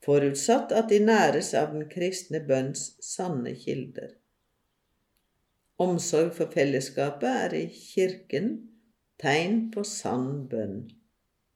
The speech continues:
Den hellige ånd gir visse troende gaver i form av visdom, tro og innsikt i det felles gode,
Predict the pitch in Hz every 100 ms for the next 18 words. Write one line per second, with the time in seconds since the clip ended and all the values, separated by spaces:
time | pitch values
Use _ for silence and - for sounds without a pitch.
0 | _ _ _ _ _ _ _ _ _ _
1 | _ _ _ _ _ _ _ _ - 175
2 | 202 254 233 226 233 196 202 240 240 208
3 | 175 196 220 214 226 226 - 165 - 214
4 | 190 139 143 165 170 - - 156 190 170
5 | 127 131 170 - 131 139 139 139 175 180
6 | 175 - 160 185 185 - 147 156 160 165
7 | - 175 147 - - 240 - - _ _
8 | _ _ _ - 156 175 185 160 135 131
9 | 156 202 - - _ - 151 175 147 139